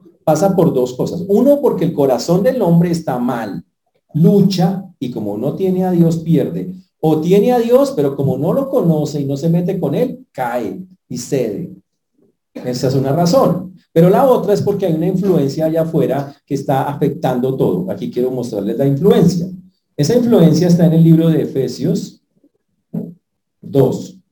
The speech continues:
dos. Efesios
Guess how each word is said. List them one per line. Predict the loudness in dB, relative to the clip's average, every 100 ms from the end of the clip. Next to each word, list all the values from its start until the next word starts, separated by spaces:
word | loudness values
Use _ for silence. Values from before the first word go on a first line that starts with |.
| _ _ _ _ _ _ _ -4
dos. | -4 -4 -14 -20 _ _ _ _ _ _ _ _ _ _ _ _ _ _ _ _ _ _ _ _ _ _ _ _ _ _ _ _ _ _ _
Efesios | -8 -4 0 0 0 -4 -8 -10 -16